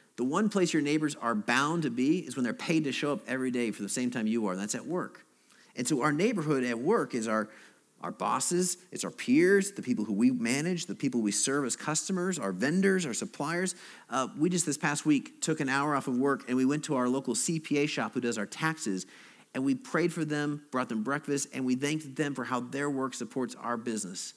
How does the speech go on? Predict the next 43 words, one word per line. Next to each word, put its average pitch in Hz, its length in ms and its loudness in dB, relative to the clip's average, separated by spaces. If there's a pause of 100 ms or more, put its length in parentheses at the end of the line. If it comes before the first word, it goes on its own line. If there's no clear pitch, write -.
(500)
And 117 100 -4
we, 131 120 2
and 127 260 -2
we 127 60 0
go 143 100 2
to 135 80 0
various 135 340 -2
vendors. 120 500 0
We 117 120 -4
actually 127 340 -4 (140)
go 131 120 -2
try 135 160 -4
to 113 100 -4
bless 117 520 -2
them 120 480 -4
as 110 120 -6
an 110 80 -4
act 113 180 -6
of 110 100 -4
ministry 123 400 -4
as 98 80 -8
a 92 60 -10
business. 90 480 -10 (440)
We 202 140 4
have 160 140 4
massive 151 560 2
neighborhoods 117 680 0 (420)
in 117 120 -4
the 113 80 0
workplace, 107 600 -2 (380)
and 120 140 -2
God's 131 240 -2
called 135 240 -2
us 123 240 -2
to 110 240 0 (280)
be 123 140 2
ambassadors 117 520 -2
for 120 100 -6
Christ 110 400 -2
in 123 240 0
each 127 240 -2
of 101 120 -2
them. 92 220 -6